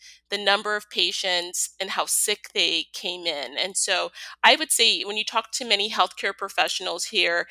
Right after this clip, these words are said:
in New York City or throughout the country, you've been working on the front line, many of us are forever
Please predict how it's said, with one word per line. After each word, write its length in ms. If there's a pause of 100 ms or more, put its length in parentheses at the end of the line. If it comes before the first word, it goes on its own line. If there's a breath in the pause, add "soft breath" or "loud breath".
(180 loud breath)
in 100
New 60
York 160
City 240
or 80
throughout 180
the 80
country, 360
you've 40
been 100
working 240
on 60
the 80
front 320
line, 380
many 180
of 80
us 160
are 80
forever 720